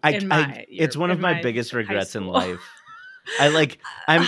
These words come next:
Speaker 1: I was so sad when you started going down this
Speaker 2: Oh, I'm
Speaker 1: road because I was, like,
Speaker 2: sorry.
Speaker 1: afraid I would,
Speaker 2: I
Speaker 1: like
Speaker 2: think I brought it up because I feel, I feel really good
Speaker 1: Yeah.
Speaker 2: about mine because I almost used some, like, dumb bullshit by the Grateful Dead. Like, I almost
Speaker 1: Yeah.
Speaker 2: went down, like, so many different paths.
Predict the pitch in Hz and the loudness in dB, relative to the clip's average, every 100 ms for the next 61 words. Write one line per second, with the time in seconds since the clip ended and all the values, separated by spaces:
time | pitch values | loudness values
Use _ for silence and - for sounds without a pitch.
0 | - 160 160 160 175 151 151 139 104 117 | 4 4 4 2 4 4 2 2 2 2
1 | 123 123 117 110 - 107 107 101 95 101 | 0 -2 -2 -4 -2 -2 -2 -2 -2 -2
2 | 101 95 104 110 285 294 294 - 104 127 | -2 -2 -2 -4 0 2 2 2 2 2
3 | 302 262 247 247 247 - - 339 330 110 | 2 4 4 4 4 4 2 0 0 0
4 | 104 110 113 113 196 415 453 466 554 440 | 0 2 0 4 6 6 6 8 8 8
5 | 359 320 311 320 339 339 320 240 269 330 | 8 8 6 6 4 2 4 4 2 0
6 | 277 269 - 240 247 349 294 220 233 208 | 0 -2 2 4 4 2 0 0 -2 -2
7 | 196 147 208 180 220 294 - _ - 165 | -6 -6 -4 0 0 -2 -8 _ 6 8
8 | 226 302 302 302 320 330 349 339 349 392 | 8 8 6 6 6 8 6 4 4 6
9 | 339 311 320 330 359 392 302 294 294 262 | 8 10 10 8 8 4 4 2 2 2
10 | 233 175 165 226 220 220 202 185 - 254 | 0 -2 0 2 4 2 -2 -2 0 2
11 | 240 240 202 196 202 196 208 175 240 247 | 2 2 -2 -2 -4 -4 -8 0 6 6
12 | 240 233 226 285 294 320 277 269 277 254 | 6 4 6 8 8 4 4 4 6 6
13 | 254 254 247 226 - 247 233 247 233 233 | 6 4 2 -2 2 4 6 4 4 2
14 | 226 220 233 226 220 196 208 247 311 339 | 0 0 -2 -2 2 6 6 4 -2 -10